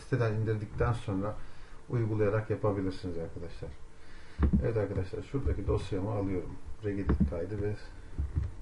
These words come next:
C M D. Evet arkadaşlar. Şimdi önce rek kaydını şurada gördüğünüz,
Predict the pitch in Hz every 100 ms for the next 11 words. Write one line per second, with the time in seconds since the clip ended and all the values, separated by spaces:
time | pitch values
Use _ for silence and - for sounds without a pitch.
0 | - - - 95 90 82 - - - -
1 | - - - - - - - - - -
2 | - - - - - - - - - -
3 | - - - - - 110 95 87 82 80
4 | - - - - - - - - - -
5 | - 135 113 107 - - - - - -
6 | - - - - - 120 131 104 101 135
7 | - - - - - - - - - -
8 | - - - - - - - - 98 123
9 | 131 107 92 82 80 95 - - - -
10 | 95 92 95 92 87 87 - -